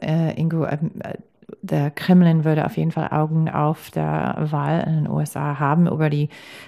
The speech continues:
nächste Jahr und, äh, würden wahrscheinlich, äh, seine Lieblingskandidat haben. Und das ist der ehemalige Präsident Donald Trump, der,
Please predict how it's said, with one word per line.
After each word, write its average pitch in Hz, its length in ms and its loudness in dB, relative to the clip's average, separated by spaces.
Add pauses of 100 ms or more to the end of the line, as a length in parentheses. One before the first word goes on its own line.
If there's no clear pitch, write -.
nächste 151 680 2
Jahr 156 560 2
und, 156 380 0
äh, 156 220 0
würden 156 260 2
wahrscheinlich, 160 720 0
äh, 160 260 0
seine 151 440 0 (200)
Lieblingskandidat 160 1200 0
haben. 165 400 0
Und 156 280 -2
das 175 220 -2 (500)
ist 170 460 2
der - 360 -4
ehemalige 156 340 0
Präsident 147 420 -2
Donald 139 260 -4
Trump, 185 260 0
der, 165 300 0